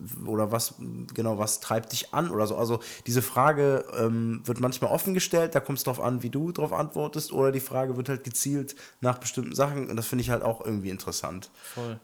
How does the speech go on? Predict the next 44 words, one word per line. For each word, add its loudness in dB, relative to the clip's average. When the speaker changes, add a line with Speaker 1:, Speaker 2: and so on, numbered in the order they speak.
Speaker 1:
äh, -2
wie -2
die 0
Leute 0
halt -2
drauf 4
sind. -2
Und 2
genau, 6
was 6
antwortet 2
man, 4
was 6
hast 4
du 4
denn 4
geantwortet? -4
Das 0
würde 0
mich -2
jetzt -2
interessieren, -6
in -6
den -2
meisten 0
Fällen. 2
Irgendwann 4
pegelt 0
sich -2
dann 2
eine 2
Antwort 0
ein, -2
oder? -6
Speaker 2:
Das 0
stimmt, -2
ja. -2
Ähm, 4
äh, 2
ich -2
hab -2
auf 0
jeden 2
Fall, 4